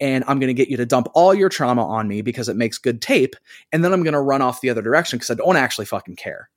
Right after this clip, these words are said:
about who you are or what you've been through. Um, and thankfully, in, in, in large part in the storytelling world, there's been a very big backlash against that model of storytelling. Um, I think true crime is really the only place where it's still, like, super, super endemic,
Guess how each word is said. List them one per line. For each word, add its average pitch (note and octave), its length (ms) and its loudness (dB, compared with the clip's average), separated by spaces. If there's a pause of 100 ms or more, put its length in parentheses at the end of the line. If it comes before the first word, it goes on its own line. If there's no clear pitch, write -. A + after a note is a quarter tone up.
about A2 380 -4
who C3+ 100 -6
you B2 180 -2
are G#2+ 200 -2
or - 40 -4
what G2+ 160 -8
you've G#2 140 -16
been G2+ 180 -8
through. - 220 -12 (800)
Um, A#2+ 560 -2 (200)
and F#3+ 160 2
thankfully, C#3+ 800 0 (280)
in, C#3 480 0
in, C#3 100 -2 (200)
in D3+ 160 -4
large D3 380 2
part G2+ 320 -4
in C3 120 -2
the B2 80 0
storytelling A2+ 560 -4
world, G2+ 240 -6
there's A2 100 -4
been A#2 140 -4
a A2 100 -8
very D#3 320 2
big B2+ 240 0
backlash A2 460 -2
against G#2+ 260 -8
that - 160 -4
model G#2 300 -4
of G#2+ 80 -8
storytelling. G2+ 640 -4 (480)
Um, G#2+ 400 -2
I C#3+ 60 2
think D3 180 0
true D3 240 2
crime A#2+ 320 0
is A2 160 -4
really A#2 160 0
the A2 180 -6
only G#2+ 160 -8
place - 340 -6
where G#2+ 100 -2
it's - 140 -6
still, A2+ 300 0
like, G2+ 160 -6
super, A2+ 420 -2
super G#2+ 300 -4
endemic, G2+ 540 -8